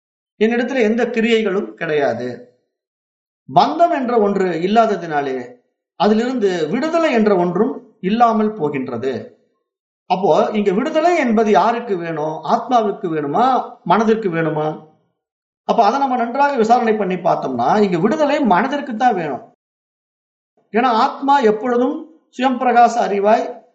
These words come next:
பூரண விடுதலையில் தான் இருக்கு. அதை யாரும் கட்டி வைக்கல, அதுக்கு எந்த பந்தமும் கிடையாது.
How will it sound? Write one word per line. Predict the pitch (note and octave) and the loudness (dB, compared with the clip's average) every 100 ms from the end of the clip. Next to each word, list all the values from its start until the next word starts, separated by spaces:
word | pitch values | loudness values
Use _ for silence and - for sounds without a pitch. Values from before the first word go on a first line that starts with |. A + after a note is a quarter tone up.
| _ _ _ | _ _ _
பூரண | B3 C4+ C4 A#3+ G#3 F3+ - - _ _ | 0 2 4 4 2 0 -8 -20 _ _
விடுதலையில் | G#3 B3 A#3 G3+ F3+ | 2 2 2 0 2
தான் | G#3+ | 2
இருக்கு. | E3+ E3+ C3 - _ _ _ _ _ _ _ _ _ _ - | 2 -4 -10 -16 _ _ _ _ _ _ _ _ _ _ -4
அதை | F3 | 2
யாரும் | F3 G3 A#3 G#3+ | 4 4 2 -2
கட்டி | F3+ G#3+ | -4 -2
வைக்கல, | D#3 C#3+ A#2+ | -2 -4 -8
அதுக்கு | - D#3 D#3+ | -4 -4 -2
எந்த | F#3+ G#3 | 0 2
பந்தமும் | E3 F#3+ A3 A3 G#3+ | 2 0 -2 -2 -4
கிடையாது. | D#3+ D3+ C#3+ G#2+ | -2 -2 -2 -4